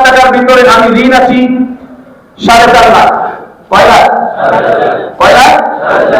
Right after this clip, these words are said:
বাকি এখন থাকে কয় লাখ? এর জাকাত খরচ হবে? হ্যাঁ? বুঝেন নাই তো? পাঁচ লাখ টাকা আছে টোটাল, স্বর্ণ রূপার টাকা সব মিলে কয় লাখ? পাঁচ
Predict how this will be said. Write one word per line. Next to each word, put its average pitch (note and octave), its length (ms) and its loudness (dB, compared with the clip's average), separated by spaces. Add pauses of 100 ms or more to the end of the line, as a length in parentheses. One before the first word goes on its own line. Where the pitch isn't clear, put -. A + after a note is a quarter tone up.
(340)
বাকি G3 280 2
এখন A#3+ 240 4 (100)
থাকে G#3+ 180 2
কয় B3 280 2
লাখ? - 120 2 (1000)
এর G3 180 -2
জাকাত A#3+ 300 2
খরচ B3 280 2
হবে? B3 200 4 (1400)
হ্যাঁ? F3+ 200 2 (2250)
বুঝেন F#3 220 0
নাই F#3 100 0
তো? E3+ 120 -2 (560)
পাঁচ - 240 2
লাখ C#4 220 2
টাকা C4+ 240 2
আছে B3+ 160 2
টোটাল, B3 400 2 (1000)
স্বর্ণ - 380 2 (260)
রূপার B3+ 400 2
টাকা A#3+ 200 2 (140)
সব B3 240 2
মিলে C4 180 0
কয় C4 260 2
লাখ? G#3+ 140 2 (840)
পাঁচ B3 180 2